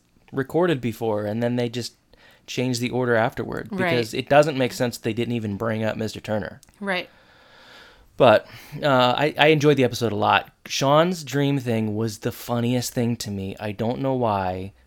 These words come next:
Speaker 1: but, like, him saying things at the same time as everybody was hilarious. Uh, it wasn't, like, a dumb joke. It was this, like, completely impossible,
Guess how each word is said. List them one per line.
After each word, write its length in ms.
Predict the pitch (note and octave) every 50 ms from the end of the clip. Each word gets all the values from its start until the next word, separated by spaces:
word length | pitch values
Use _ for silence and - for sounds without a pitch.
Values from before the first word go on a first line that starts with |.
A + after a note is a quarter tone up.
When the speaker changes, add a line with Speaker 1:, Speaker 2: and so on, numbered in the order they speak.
| _ _ _ _ -
Speaker 1:
but, 180 | B2 - -
like, 480 | A#2 A2 G#2+ G#2 G#2 G#2 - - - _ _ _ _ _ _ _ _ _ _ _ -
him 460 | - C#3+ C3+ C3+ C3+ C#3 C#3 C#3+ C3+
saying 360 | - - C#3+ C3+ C3+ C#3+ C#3
things 200 | C3 C3+ B2+ B2+
at 80 | B2 A2+
the 60 | A#2+
same 260 | A2+ - C3 B2 B2+
time 280 | B2 C3+ B2 A#2+ B2+ B2+
as 100 | A#2+ A#2
everybody 680 | A2+ G#2+ A2+ A2 G#2 A2 G#2 G2+ G2+ G2+ G#2 G#2+ G#2+ - - - - - _ _ _ _ _ _ _ _ _ _ _ _ _ _ _ -
was 260 | B2 B2+ B2+ A2+ -
hilarious. 880 | A#2+ A#2 A2 A#2 A#2+ B2 B2 A2+ G#2 E2+ - - - - - - - - - _ _ _ _ _ _ _ _ -
Uh, 240 | A#2 A2+ G#2+ G#2 G#2
it 120 | G#2 A#2+
wasn't, 340 | A#2 B2+ C3+ C#3 D3+ D#3 C3
like, 260 | C#3 C3 C3 C3 -
a 480 | C#3 C3 A#2+ A#2 A2+ A2+ A2 A2 G2 - B2+ A#2+ A2+
dumb 640 | C#3+ C3+ C3 B2+ B2 B2 B2 A#2+ A#2 A#2 A#2+ A#2 - - _ _ _ _ -
joke. 680 | - - C#3 D#3+ D#3+ D3+ B2+ A2 A2+ A#2 A#2 - - -
It 180 | - C3 C3 B2
was 240 | C#3 C3+ B2+ A2+ -
this, 240 | C3+ B2+ - - A#2+
like, 280 | A#2+ B2 A#2+ A#2 - -
completely 640 | B2+ B2 - - - - C#3+ C#3+ - C3+ C#3 C3
impossible, 1000 | B2+ B2 A#2 - B2 A#2+ B2 A#2+ - - B2+ A2+ A2+ B2 A#2 A2+ A2 A2 A2